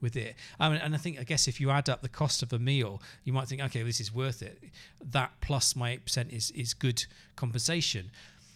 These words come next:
But I thought, "Okay, I want to know more about the business apart from just some headline figures." Um, there is a presentation on its website, but you, you can't access the investor presentation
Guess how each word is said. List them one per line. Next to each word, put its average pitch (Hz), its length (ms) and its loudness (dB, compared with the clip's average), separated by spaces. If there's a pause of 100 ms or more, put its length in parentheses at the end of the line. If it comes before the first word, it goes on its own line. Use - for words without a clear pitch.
(400)
But - 180 0
I 147 80 2
thought, 139 200 -2
"Okay, 165 120 -2
I 170 60 2
want 208 260 2
to 185 80 2
know 185 140 4
more 170 260 6
about 139 260 2
the 120 60 -2
business 123 400 2
apart - 260 0
from 120 160 -4
just - 180 0
some 131 120 0
headline 131 480 0
figures." 117 540 -2 (360)
Um, 131 200 4
there 156 180 10
is 214 140 6
a 240 40 0
presentation 196 800 0
on 110 60 -2
its - 140 -6
website, 147 480 0
but - 100 -8 (320)
you, 214 420 0 (220)
you 180 340 -2
can't 208 380 -4
access - 440 2
the 151 100 0
investor 147 360 0
presentation 147 640 0